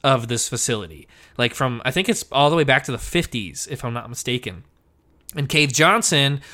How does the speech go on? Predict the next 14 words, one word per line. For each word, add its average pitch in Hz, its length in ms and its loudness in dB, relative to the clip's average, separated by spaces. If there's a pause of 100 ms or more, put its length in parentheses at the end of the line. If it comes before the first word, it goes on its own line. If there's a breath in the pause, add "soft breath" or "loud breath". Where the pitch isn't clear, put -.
who 170 80 2
you 135 140 4
start 139 220 2
to 135 60 0
hear 139 100 2
recordings 143 540 0
of, 120 200 2
was 131 300 2
the 135 200 2
original 156 720 2
founder 156 720 0
of 113 140 -6
Aperture 113 400 -2
Science. 127 580 -2